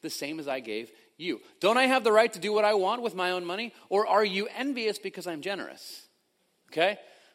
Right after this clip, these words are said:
The whole thing is super awkward, right? Like,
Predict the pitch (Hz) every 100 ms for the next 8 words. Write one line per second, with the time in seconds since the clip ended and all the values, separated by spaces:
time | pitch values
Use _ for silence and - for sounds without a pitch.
0 | _ - - - 160 147 - 147 113 107
1 | - - - 139 110 95 85 - 65 -
2 | _ _ _ _ _ _ - 143 156 165
3 | - - - - - _ - - - _
4 | - 135 -